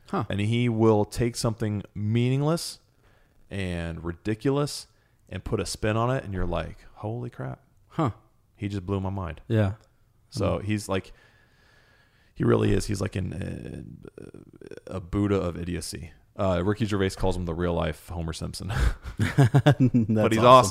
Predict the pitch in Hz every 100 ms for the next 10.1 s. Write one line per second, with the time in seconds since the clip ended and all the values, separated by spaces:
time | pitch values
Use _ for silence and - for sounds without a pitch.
0 | 90 92 110 95 98 85 80 101 104 101
1 | 117 110 117 95 104 90 92 101 107 95
2 | - 107 101 92 87 90 90 90 82 82
3 | - 82 - 80 80 76 - 101 127 110
4 | 95 87 87 90 87 85 85 80 78 73
5 | 80 - 71 73 73 - - 71 - -
6 | - 76 71 - 76 - - - - 117
7 | 107 87 - _ - - 110 - 110 98
8 | 101 101 110 - 202 220 156 123 98 107
9 | 220 - - 104 90 - 90 78 92 76
10 | -